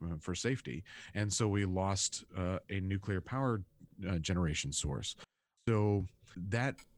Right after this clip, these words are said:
there was no area of our power supply that wasn't affected, even solar,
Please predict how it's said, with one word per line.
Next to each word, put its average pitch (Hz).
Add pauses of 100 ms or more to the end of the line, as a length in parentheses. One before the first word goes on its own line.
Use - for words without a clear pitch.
there 117
was 123
no 143
area 123
of 101
our 98
power 110
supply 98
that 87
wasn't 95
affected, 101
even 110
solar, 98